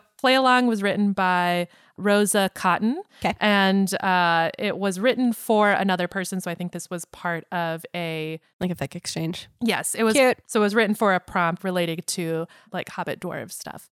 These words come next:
Speaker 1: It's called Play Along because functionally what happens is that Bilbo convinces the elves to let them, the, like, the elven king to let them go because they're actually on their way to, like, go get married.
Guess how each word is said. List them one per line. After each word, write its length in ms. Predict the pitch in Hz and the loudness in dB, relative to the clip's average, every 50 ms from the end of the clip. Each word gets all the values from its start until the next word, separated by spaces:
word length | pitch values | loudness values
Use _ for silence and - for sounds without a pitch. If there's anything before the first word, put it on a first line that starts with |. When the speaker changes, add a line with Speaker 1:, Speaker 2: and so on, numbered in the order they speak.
| _ _ _ | _ _ _
Speaker 1:
It's 160 | 214 - - | -6 -6 -4
called 360 | - - 254 269 285 269 277 | 0 2 4 4 4 2 0
Play 220 | - - 240 226 226 | -2 0 2 4 4
Along 560 | 214 202 196 175 170 165 160 160 165 170 - | 4 4 4 4 4 2 2 0 -2 -4 -6
because 300 | - 196 - 208 190 - | -6 -4 -2 -2 -2 -2
functionally 640 | - - 220 233 226 226 - - 226 220 220 214 208 | 0 2 4 4 4 2 0 0 2 2 4 2 4
what 200 | 196 190 175 180 | 4 2 0 0
happens 680 | - 196 185 180 180 - 180 165 160 156 165 165 - - - - - - _ | 0 -2 -2 -2 -2 -2 -4 -4 -2 -4 -6 -8 -8 -12 -16 -20 -20 -20 _
is 260 | - 196 190 180 - | -2 0 0 0 0
that 420 | - 196 175 170 170 165 - - - - _ _ _ _ _ | 0 2 2 2 2 0 -2 -4 -10 -14 _ _ _ _ _
Bilbo 400 | - 220 220 220 220 220 214 214 | 2 2 4 4 6 4 4 4
convinces 880 | - - 214 202 190 185 180 180 175 - - 185 170 170 170 165 165 - - - - _ _ | 4 2 2 2 2 4 2 2 0 -2 -2 0 0 0 0 -2 -4 -8 -12 -20 -20 _ _
the 140 | - 208 - - | -4 -4 -2 0
elves 560 | - 226 247 240 233 226 214 208 190 - - | 2 4 4 6 6 4 4 2 0 -2 -4
to 100 | - 220 | -4 -2
let 240 | 190 185 175 175 - | 0 0 0 0 0
them, 180 | 196 180 170 - - | -2 -2 -2 -2 -2
the, 160 | - 208 - - | 0 0 0 2
like, 160 | 208 202 - | 0 0 0
the 80 | - - | 2 2
elven 340 | - 226 233 220 233 220 214 | 4 4 6 6 4 4 2
king 360 | - - 240 226 214 208 208 | 2 2 2 4 4 4 2
to 100 | - 208 | 2 0
let 140 | 208 190 - | -2 -2 -2
them 160 | 185 180 185 | -2 -4 0
go 500 | - 240 240 240 226 214 208 202 190 185 - - - - - | 2 4 4 6 6 6 6 4 4 2 -2 -10 -20 -4 -2
because 260 | 220 208 - 208 - | -2 0 0 0 0
they're 160 | 196 185 - - | 0 -2 -2 0
actually 460 | 196 208 - - - 220 214 202 196 | -2 -2 -4 -2 -2 -2 0 0 0
on 160 | - 185 190 | 0 -2 -2
their 200 | 190 185 185 185 | 0 0 0 0
way 400 | 180 170 185 180 180 175 175 175 170 - | -2 -4 -4 -4 -4 -4 -4 -6 -8 -8
to, 120 | - 185 | -8 -8
like, 240 | 180 175 - - - _ | -6 -6 -8 -10 -14 _
go 220 | - 202 175 170 170 | -6 -4 -2 -2 -4
get 240 | - 175 - - 196 | -4 -6 -6 -2 0
married. 720 | 202 226 220 214 202 196 180 170 - - - - - - | 2 4 4 4 4 4 4 2 0 -6 -8 -8 -8 -8